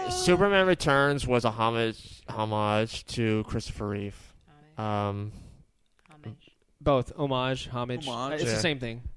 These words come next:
Speaker 4: I say
Speaker 2: Bra-,
Speaker 4: both.
Speaker 2: Brandon Routh, uh, he played both Clark and Superman perfect.
Speaker 1: He did.
Speaker 2: Uh, s-, I think Singer, um, he was,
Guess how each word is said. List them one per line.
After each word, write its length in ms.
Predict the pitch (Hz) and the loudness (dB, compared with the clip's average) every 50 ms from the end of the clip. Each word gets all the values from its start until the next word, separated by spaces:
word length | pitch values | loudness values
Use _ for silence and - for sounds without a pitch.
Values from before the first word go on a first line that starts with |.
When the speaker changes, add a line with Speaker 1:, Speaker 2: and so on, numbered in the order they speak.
| - - - - | -14 -20 -14 -10
Speaker 4:
I 60 | 131 | -6
say 120 | 120 - 127 | -2 0 2
Speaker 2:
Bra-, 60 | 120 | 2
Speaker 4:
both. 140 | 117 113 113 | 2 2 2
Speaker 2:
Brandon 260 | 123 123 131 139 135 | 2 2 2 2 2
Routh, 360 | 127 120 120 120 123 - - - - | 2 4 4 2 2 -2 -6 -6 -2
uh, 520 | - 110 110 110 110 110 110 95 80 67 - - - _ _ _ _ - - | 0 2 2 2 2 0 0 -2 -4 -6 -10 -16 -20 _ _ _ _ -14 -10
he 300 | 67 - 131 120 135 143 | -10 -8 -4 0 0 2
played 460 | 143 - - 151 139 135 127 120 110 | 4 4 4 6 6 4 4 4 4
both 240 | - 131 123 120 - | 4 6 6 6 2
Clark 300 | - - 127 117 117 - - | 0 2 2 2 2 2 0
and 160 | 104 113 113 | -4 -4 -4
Superman 380 | - - 110 110 107 101 98 - - - - - | -4 -6 -4 -4 -2 -4 -4 -6 -12 -16 -12 -10
perfect. 440 | - - - 107 101 - - - - - - - - - - - | -8 -6 -6 -6 -6 -8 -12 -14 -14 -14 -12 -12 -12 -8 -10 -10
Speaker 1:
He 80 | - 113 | -10 -12
did. 240 | 110 110 104 95 98 | -14 -12 -12 -8 -4
Speaker 2:
Uh, 300 | 117 113 107 107 104 87 | -2 0 0 0 0 -2
s-, 240 | 87 - - - - - | -4 -6 -10 -10 -6 0
I 140 | - 120 123 | 2 2 2
think 400 | 120 - 156 151 151 147 - - - - - - - - - _ - - _ - - | 4 2 2 2 2 0 -6 -16 -20 -20 -20 -20 -20 -20 -20 _ -20 -20 _ -20 -14
Singer, 880 | - - - - 156 147 151 151 147 143 143 139 139 135 135 139 135 - - - | -10 -4 2 6 6 6 8 8 6 8 8 8 8 6 4 2 0 -4 -4 -2
um, 680 | 104 110 110 110 110 113 113 110 107 107 107 120 - - _ _ _ _ _ _ _ _ _ _ _ _ _ _ _ _ _ - | 0 2 2 4 2 2 0 -2 -4 -8 -10 -12 -16 -20 _ _ _ _ _ _ _ _ _ _ _ _ _ _ _ _ _ -20
he 380 | - - - - 175 139 139 | -20 -20 -14 -8 -4 -2 -2
was, 500 | 135 131 131 131 127 120 - - - - | 0 2 2 2 2 0 -4 -8 -10 -8